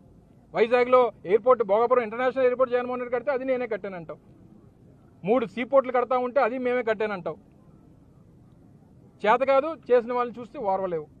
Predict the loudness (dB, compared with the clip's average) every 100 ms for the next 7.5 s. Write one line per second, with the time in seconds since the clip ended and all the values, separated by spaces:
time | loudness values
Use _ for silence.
0 | -20 -20 -20 -20 -20 -14 -8 -2 2 2
1 | 2 0 -2 -2 -4 -8 -10 -8 -4 -4
2 | -2 -4 -4 -6 -4 -4 -4 -4 -4 -4
3 | -4 -4 -4 -4 -6 -8 -8 -8 -10 -10
4 | -6 -8 -10 -20 -20 -10 -10 -4 0 0
5 | 0 -2 -2 -4 -4 -6 -6 -8 -8 -20
6 | -20 -4 0 2 2 2 2 0 -2 -6
7 | -6 -6 -6 -4 -6